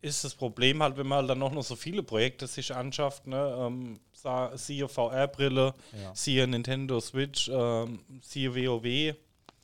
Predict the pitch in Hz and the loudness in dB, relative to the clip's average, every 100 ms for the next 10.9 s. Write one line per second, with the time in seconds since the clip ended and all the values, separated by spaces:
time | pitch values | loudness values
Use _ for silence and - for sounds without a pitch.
0 | - - - 127 117 117 143 139 127 120 | -20 -16 -6 0 0 2 -2 -2 -2 -2
1 | 104 127 143 - 117 104 104 104 107 - | -2 -2 -4 -4 -2 -2 -4 -6 -8 -12
2 | 131 156 - 165 156 170 156 156 156 139 | -14 -14 -10 -8 -6 -6 -8 -8 -12 -12
3 | 135 143 104 104 _ _ _ - 117 139 | -12 -14 -16 -18 _ _ _ -12 0 2
4 | 156 101 - 113 - 104 104 - _ - | 2 0 -4 -4 -6 -8 -10 -16 _ -6
5 | 131 190 196 175 170 180 185 175 - 156 | -4 -4 -8 -8 -8 -8 -10 -12 -8 -6
6 | 147 180 208 147 135 151 190 190 _ _ | -4 -4 -6 -10 -10 -8 -10 -12 _ _
7 | - 117 - 202 208 143 135 139 139 139 | -6 -6 -6 -10 -10 -6 -6 -8 -12 -10
8 | 127 127 139 147 147 120 - 156 - - | -10 -8 -10 -12 -16 -18 -18 -16 -6 -4
9 | 156 - 127 113 127 123 117 127 - _ | -4 -6 -10 -10 -12 -12 -12 -16 -20 _
10 | _ _ _ _ _ _ _ 113 | _ _ _ _ _ _ _ -6